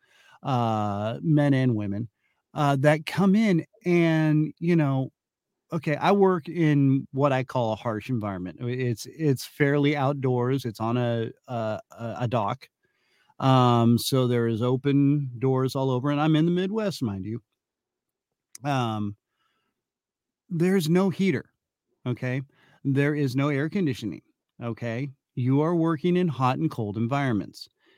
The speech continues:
Yeah. It's not gonna be pleasant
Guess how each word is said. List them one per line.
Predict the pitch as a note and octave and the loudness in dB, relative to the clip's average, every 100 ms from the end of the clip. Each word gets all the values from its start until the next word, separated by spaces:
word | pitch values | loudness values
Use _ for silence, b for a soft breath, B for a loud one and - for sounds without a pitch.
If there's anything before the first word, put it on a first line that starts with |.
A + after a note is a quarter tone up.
| _ | _
Yeah. | B2+ D#3 A2 - _ _ _ _ _ _ _ _ _ _ _ | 0 0 0 -4 _ _ _ _ _ _ _ _ _ _ _
It's | F#3+ D#3+ D#3 | -4 -2 0
not | E3+ G3 | 2 2
gonna | G3+ F#3+ | 2 2
be | F3+ | 0
pleasant | - E3+ F#3 D#3+ - - | -2 -2 0 0 -2 -10